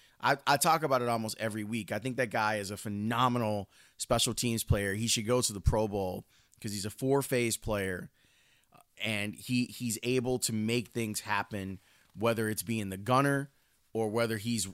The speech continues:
actually returning kicks. He's, it, it, it was a really smart pickup by Ryan Pace. At the time, I was like, "That's,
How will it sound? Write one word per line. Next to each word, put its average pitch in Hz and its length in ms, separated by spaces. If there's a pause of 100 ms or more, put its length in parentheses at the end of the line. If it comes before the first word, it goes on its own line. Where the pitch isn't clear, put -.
(120)
actually 107 460
returning 98 540
kicks. - 400
He's, 143 300 (760)
it, 135 200
it, 147 200
it 156 100
was 160 180
a 131 140
really 143 640
smart - 560
pickup 113 400
by 107 160
Ryan 104 380
Pace. 120 500 (280)
At 104 100
the 113 60
time, 180 360
I 147 60
was 123 100
like, 117 160
"That's, 127 260